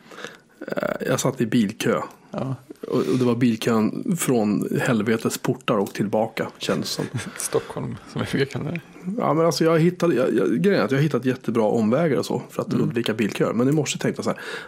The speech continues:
Speaker 1: "Nej men jag tar den här andra vägen, för det har gått bra någon gång när jag har åkt lite senare. Hur illa kan det vara?" Jo,
Speaker 2: Ja.
Speaker 1: det var, det var så här, eh, den vägen, om det inte är köer, den går på halva tiden att köra. Men nu var det
Speaker 2: Ja.
Speaker 1: köer, så att jag kom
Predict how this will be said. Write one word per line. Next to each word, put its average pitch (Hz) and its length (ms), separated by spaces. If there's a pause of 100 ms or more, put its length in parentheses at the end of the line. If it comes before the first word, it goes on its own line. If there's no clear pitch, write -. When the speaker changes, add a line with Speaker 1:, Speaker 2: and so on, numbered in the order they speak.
Speaker 1:
"Nej 127 120
men 165 100
jag 190 140
tar 131 240
den 113 80
här 104 140
andra 113 380
vägen, - 420
för 135 100
det 139 80
har 151 120
gått 147 200
bra 156 260
någon 135 140
gång 98 220
när 101 80
jag 101 60
har 98 80
åkt 95 200
lite - 180
senare. 120 580
Hur 139 220
illa 113 260
kan 107 220
det 113 80
vara?" 110 300
Jo, 143 240
Speaker 2:
Ja. 127 200
Speaker 1:
det 135 60
var, 113 280 (640)
det 131 100
var 117 180
så 113 120
här, 90 260 (560)
eh, 90 680
den 135 180
vägen, 127 400
om 117 200
det 117 80
inte 123 280
är - 40
köer, 101 240
den 107 180
går - 180
på - 120
halva 90 320
tiden 95 280
att - 80
köra. 123 300
Men 143 120
nu 202 60
var 208 100
det 202 40
Speaker 2:
Ja. - 60
Speaker 1:
köer, 98 220
så - 100
att - 60
jag 110 100
kom 104 460